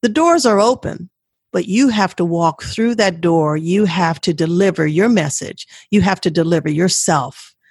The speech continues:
with confidence and oftentimes with a lot of strength. I want to go back and take a look at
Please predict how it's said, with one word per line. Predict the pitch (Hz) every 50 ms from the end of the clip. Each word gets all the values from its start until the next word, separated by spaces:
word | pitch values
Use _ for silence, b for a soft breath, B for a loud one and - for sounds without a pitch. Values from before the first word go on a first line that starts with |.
| _ _ -
with | 156 - _
confidence | - - 185 180 180 - 208 196 202 208 214 226 - - - - _ _ _ _ _ _ -
and | 240 - - _
oftentimes | 285 262 277 285 - 302 277 233 - 226 254 247 240 220 -
with | 233 -
a | 190
lot | 180 165 156 156 151
of | 151 139
strength. | - - - - 135 135 131 135 _ _ _ _ _ _ _ B B B B B B B B B
I | 254
want | 254 302 339 392 427
to | 302
go | 285 277
back | 240 - 254 240 240 247 254 247
and | 247 220 208 208
take | - - 254 247 -
a | 262 254
look | 233 240 247 240 -
at | 202 226 -